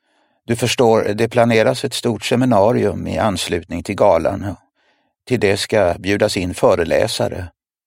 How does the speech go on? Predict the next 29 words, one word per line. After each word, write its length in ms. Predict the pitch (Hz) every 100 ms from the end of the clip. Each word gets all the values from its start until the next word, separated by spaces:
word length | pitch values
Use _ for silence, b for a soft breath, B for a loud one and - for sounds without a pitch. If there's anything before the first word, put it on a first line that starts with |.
| _ _
Vi 100 | 101
måste 260 | 98 -
vara 100 | 101
ute 220 | 95 95 90
i 40 |
god 260 | 98 98 117
tid 300 | 113 - -
för 300 | - 90 90
att 80 |
kunna 220 | - 117 90
boka 400 | 117 - - -
de 220 | 104 -
internationella 800 | 104 98 98 - 117 80 90 101
experterna. 600 | - 85 82 - 90 98 _ _ _ _ _ _ _ _ -
Seminariet 540 | 117 110 98 92 104
ska 300 | - 117 98
behandla 440 | - 113 104 90
en 100 | 110
svensk 460 | 110 - 92 90 -
filmares 880 | - 147 80 80 107 120 - - - - -
samlade 560 | - 135 80 80 131
verk. 500 | 113 98 117 - - _ _ _ _ _ _ -
En, 320 | 107 101 98
eh, 280 | 101 101 - _ _
kortfilmare. 1000 | - 127 117 - 98 95 143 143 87 101 98 _ _ _ _ _ _ -
Eh, 280 | 107 95 - -
lyssnar 440 | 117 123 - 104
du 100 | 156
inte?" 360 | 175 98 90